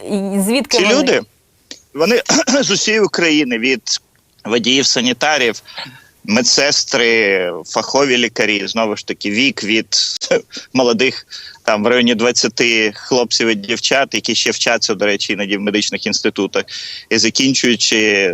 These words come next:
Speaker 2: більше шістдесяти років. Тобто це ж люди, у яких велике серце повне любові. Це головний, головна прикмета і головна ознака наших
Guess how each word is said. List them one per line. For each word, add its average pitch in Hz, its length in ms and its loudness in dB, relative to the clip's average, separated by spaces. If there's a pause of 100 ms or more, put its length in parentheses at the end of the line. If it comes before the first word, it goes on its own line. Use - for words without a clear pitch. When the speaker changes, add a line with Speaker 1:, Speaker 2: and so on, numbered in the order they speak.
(140)
Speaker 2:
більше 117 360 2
шістдесяти 107 720 0
років. 87 340 -4
Тобто 156 260 -2
це 185 240 2
ж - 300 0 (280)
люди, 165 260 2
у 147 80 2
яких 143 440 -2
велике 131 640 2 (100)
серце 131 460 0
повне 107 380 0
любові. 87 460 -4
Це 104 220 0
головний, 110 540 2 (440)
головна 123 380 2
прикмета 127 540 0
і 107 60 2
головна 107 420 0
ознака 107 440 0
наших 101 500 -2